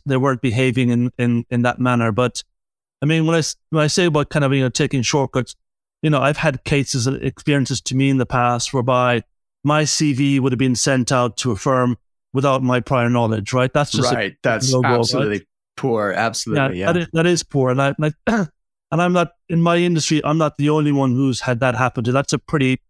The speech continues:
Speaker 1: frequent occurrence.
Speaker 2: Yeah.
Speaker 1: So, like, you know, it's those kind of little things that, you know, just don't resonate well with the, with the,
Speaker 2: Yeah,
Speaker 1: with
Speaker 2: absolutely. I, I agree a hundred percent with that. I think it's that,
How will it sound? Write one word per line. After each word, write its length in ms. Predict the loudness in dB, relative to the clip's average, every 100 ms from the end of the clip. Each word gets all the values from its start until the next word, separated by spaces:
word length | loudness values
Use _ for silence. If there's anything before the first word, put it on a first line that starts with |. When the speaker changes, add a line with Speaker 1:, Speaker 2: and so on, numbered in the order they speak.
| -2
Speaker 1:
frequent 380 | -2 0 -4 -4
occurrence. 640 | -2 0 0 0 -4 -6 _ _
Speaker 2:
Yeah. 180 | -4 -4 -6 -4
Speaker 1:
So, 340 | 0 0 0 -4 -4
like, 180 | -4 -4 _
you 80 | -2
know, 80 | 0
it's 300 | 0 -4 -2
those 320 | 0 2 0
kind 180 | -2 0
of 80 | 0
little 220 | 0 0
things 420 | 0 0 0 0
that, 180 | 0 -2
you 80 | -2
know, 160 | 0 0
just 480 | -2 -4 -6 -12 -12 _ _ _ _ _ -2
don't 300 | 0 0 0
resonate 500 | 0 0 0 0 0
well 340 | 0 2 2
with 200 | 0 -2
the, 200 | -4 -2
with 180 | -2 -2
the, 160 | 0 0
Speaker 2:
Yeah, 200 | 2 2
Speaker 1:
with 280 | 2 0 -2
Speaker 2:
absolutely. 640 | -4 -4 -4 -4 -4 -2
I, 240 | -2 -2 -2
I 100 | -2
agree 240 | -2 -2 -2
a 40 |
hundred 180 | -2 -4
percent 260 | -4 -4
with 140 | -4 -2
that. 220 | -2 -4 -10 -6 -2
I 100 | -2
think 240 | -2 -2
it's 260 | -2 -2 -2
that, 440 | 0 0 -2 -4